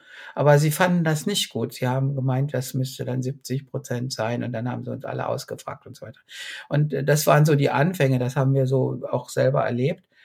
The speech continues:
Und dann hat man festgestellt, dass überall Ineffizienzen sind. Ja, weil man das gar nicht vorher betrachtet hat so. Und, äh, die hat man zum Teil dann gehoben, äh, mit, mit gigantischem Erfolg. Also praktisch, da, da, da springt der Gewinn gleich aufs Doppelte, wenn man,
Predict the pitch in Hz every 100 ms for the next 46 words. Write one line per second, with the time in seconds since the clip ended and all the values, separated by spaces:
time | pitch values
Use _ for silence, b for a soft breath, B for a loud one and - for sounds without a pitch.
0 | B B - 131 131 147 151 151 143 -
1 | 151 - 143 - 139 139 135 131 - 135
2 | 165 180 151 139 143 156 160 127 120 -
3 | 110 107 - 107 107 98 98 - _ _
4 | _ _ _ _ _ _ _ - 214 165
5 | 156 160 160 151 151 147 156 151 - -
6 | - 151 143 151 139 - - - 104 101
7 | - - 95 98 _ - - - - -
8 | - _ _ _ - B B B - 139
9 | 139 135 131 131 131 131 131 127 135 175
10 | 160 185 196 196 196 175 165 151 156 151
11 | 147 131 165 175 147 135 135 147 139 143
12 | - 139 151 190 160 147 139 117 - 113
13 | 113 107 101 110 110 - 123 127 117 113
14 | 110 - 107 113 110 - - 139 147 120
15 | 117 117 139 131 110 123 107 - 113 -
16 | 110 117 113 113 117